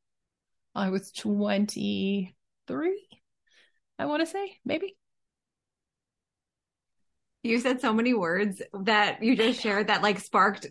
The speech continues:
Speaker 2: core memories for me, like, specifically a
Speaker 1: Mm.
Speaker 2: dietitian named Sue. <laughs> I, I feel
Speaker 1: Oh,
Speaker 2: like
Speaker 1: yeah.
Speaker 2: in my internship and, like, every clinical job I had
Speaker 1: <laughs>
Speaker 2: prior to becoming a private practice, there was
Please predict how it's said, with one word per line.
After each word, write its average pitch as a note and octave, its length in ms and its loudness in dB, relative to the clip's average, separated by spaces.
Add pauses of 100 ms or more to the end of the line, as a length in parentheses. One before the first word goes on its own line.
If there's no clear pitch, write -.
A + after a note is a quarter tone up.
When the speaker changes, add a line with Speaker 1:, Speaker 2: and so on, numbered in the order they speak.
Speaker 2:
core G3+ 300 2
memories G3 500 2
for A#3+ 160 -4
me, A#3 220 4
like, G3 160 -2
specifically A#3 720 0
a - 40 2
Speaker 1:
Mm. E4+ 60 2
Speaker 2:
dietitian B3+ 520 6
named G3 300 0
Sue. - 460 -4
<laughs> - 40 4 (480)
I, C#4+ 360 6 (240)
I D4+ 140 8
feel C#4 160 8
Speaker 1:
Oh, - 20 12
Speaker 2:
like D4 120 12
Speaker 1:
yeah. E4+ 120 10
Speaker 2:
in C4 140 10
my C4 180 8
internship D4 960 2
and, A#3 140 6
like, A3+ 260 4
every A3+ 240 4
clinical A#3 400 0
job G3+ 320 6
I G#3 160 8
had A3 360 6
Speaker 1:
<laughs> - 60 -14
Speaker 2:
prior G#3 320 4
to A3+ 120 0
becoming A#3+ 480 0
a A3 60 -8
private G#3+ 380 0
practice, G#3+ 400 -2
there G#3+ 140 0
was A#3+ 140 2